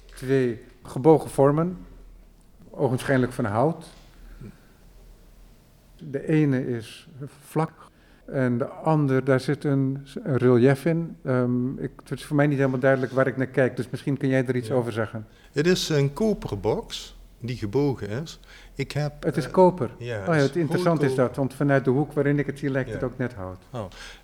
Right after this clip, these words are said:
Speaker 2: Je ziet boven een kogel
Speaker 1: Ja.
Speaker 2: die haaks, eh, gemaakt is vanuit, eh, het thema,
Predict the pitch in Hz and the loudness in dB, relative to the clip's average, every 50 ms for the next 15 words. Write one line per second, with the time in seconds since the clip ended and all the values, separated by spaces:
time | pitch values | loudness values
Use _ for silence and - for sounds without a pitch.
0 | - - - - - - 160 147 151 - - 190 185 - - - - 170 175 180 | -20 -20 -20 -20 -8 -2 2 2 4 4 4 2 2 2 -4 -2 4 6 8 8
1 | 180 156 - 143 135 131 120 - - 139 139 131 127 127 127 123 117 - - _ | 6 6 4 2 2 2 2 -2 -4 -2 0 0 0 0 -2 -4 -6 -10 -16 _
2 | - 185 185 190 185 - - 190 247 285 - - - - - - - - - - | 2 4 4 6 4 4 2 0 -2 -2 -4 -10 -18 -20 -20 -20 -20 -20 -20 -20
3 | _ _ _ _ - _ _ _ _ 131 127 113 - - - - - - 135 139 | _ _ _ _ -20 _ _ _ _ -6 -4 -4 -6 -10 -16 -18 -8 -4 -2 2
4 | 139 120 107 120 127 147 160 156 - - - - - - 143 143 143 139 - - | 2 4 4 6 4 4 2 0 0 -2 -2 -2 -2 -2 0 0 0 2 2 2
5 | 139 151 156 156 147 127 113 - 135 160 180 - - - 123 120 113 110 110 107 | 2 2 2 2 2 0 0 2 0 0 0 -2 -2 -2 0 0 2 2 2 0
6 | 107 - - 117 117 117 117 120 120 117 117 113 107 - - - 139 120 110 104 | 0 -2 -6 -8 -6 -6 -6 -4 -6 -6 -6 -6 -8 -6 -2 0 2 2 2 2
7 | 101 98 101 101 - | 0 0 -2 -4 -6